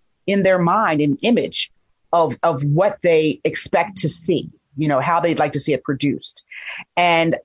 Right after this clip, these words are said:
Katie really embraced the idea of this being a radio play, which is a first for us. This is the first radio play that we've produced, and we've learned a lot through this process. So it will be available for listening via YouTube. Your listeners can go to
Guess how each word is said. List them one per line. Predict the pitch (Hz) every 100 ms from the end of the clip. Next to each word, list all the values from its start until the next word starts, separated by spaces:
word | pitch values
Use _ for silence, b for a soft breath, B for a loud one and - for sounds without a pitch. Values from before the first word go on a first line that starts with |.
| _
Katie | - 220 226 214
really | 175 190 214 214
embraced | 175 156 170 160 -
the | 151
idea | 143 143 151 135 139
of | 139
this | 156 156
being | - 147 139
a | 143
radio | 151 156 143
play, | 131 143
which | 135 151
is | 165
a | 156
first | - 170 170
for | - -
us. | -
This | 151 147
is | 151
the | 151
first | - 160 - - B B B 147
radio | 180 175 160
play | 147 165 147
that | 139 139
we've | 143 -
produced, | 151 143 127 -
and | 151
we've | 170 156
learned | 170 170 165
a |
lot | 151 165 165 -
through | - 143
this | 123 -
process. | 139 113 - 58 - - - B B B B B -
So | - 214 190
it | 185
will | 175 262
be | 247
available | 220 180 175 170 160 151 117 - - -
for | 175 165 156
listening | 180 - 160 147 139
via | 139 170
YouTube. | 160 160 165 - 139 135 143 _ B B B - _
Your | 170 170
listeners | 220 233 226 214
can | - 190
go | 151 156 151
to | 151 - 185 160 151 143